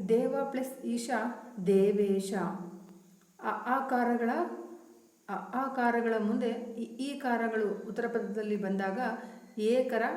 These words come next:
ಏಕಾರ ಆದೇಶವಾಗಿ ಬರುವಂಥದ್ದು. ಅದೇ ರೀತಿ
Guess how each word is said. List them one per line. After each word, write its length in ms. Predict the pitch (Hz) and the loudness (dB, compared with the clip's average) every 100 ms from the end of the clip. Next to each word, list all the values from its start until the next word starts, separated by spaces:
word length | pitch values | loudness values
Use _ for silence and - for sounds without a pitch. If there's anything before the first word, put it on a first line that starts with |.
| - | -4
ಏಕಾರ 640 | 208 214 262 269 240 220 226 330 - 180 | 4 6 6 4 0 0 -2 -4 -4 -2
ಆದೇಶವಾಗಿ 600 | 185 208 233 226 196 190 | 0 2 2 0 -2 -2
ಬರುವಂಥದ್ದು. 720 | 185 180 170 170 170 - - - - - | -2 -2 -2 -4 -6 -6 -10 -16 -20 -6
ಅದೇ 240 | 196 254 285 | -2 0 -2
ರೀತಿ 500 | 269 254 262 254 | -2 -6 -6 -8